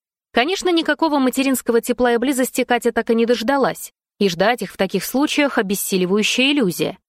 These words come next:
Но пришло другое, нечто вроде взаимного уважения. Катя заметила, что мать втайне уважает ее за те вещи, которых не смогла добиться сама. Карьера, заработанные деньги. Оказывается, самостоятельность дочери, ее «себе на уме»,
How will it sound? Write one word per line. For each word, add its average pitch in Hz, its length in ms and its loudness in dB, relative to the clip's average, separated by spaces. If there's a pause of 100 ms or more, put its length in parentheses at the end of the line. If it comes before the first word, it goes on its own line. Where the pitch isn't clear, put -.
(280)
Но 185 100 0
пришло 240 340 -2
другое, 202 520 2 (360)
нечто 294 340 0
вроде 240 300 0
взаимного 226 500 0
уважения. 233 640 0 (560)
Катя 220 260 0
заметила, 202 520 0
что - 200 -4
мать 233 240 0
втайне 220 380 0
уважает 185 520 0
ее 180 160 2
за 175 160 0
те 185 140 -2
вещи, 214 360 0
которых 202 440 0
не 247 80 2
смогла 185 400 0
добиться 233 420 -2
сама. 160 420 -2 (460)
Карьера, 208 560 0
заработанные 170 640 0
деньги. 185 440 0 (400)
Оказывается, 196 640 0
самостоятельность 196 920 -2
дочери, 185 560 -2 (200)
ее 202 420 2
«себе 190 460 0
на 170 160 0
уме», 202 280 2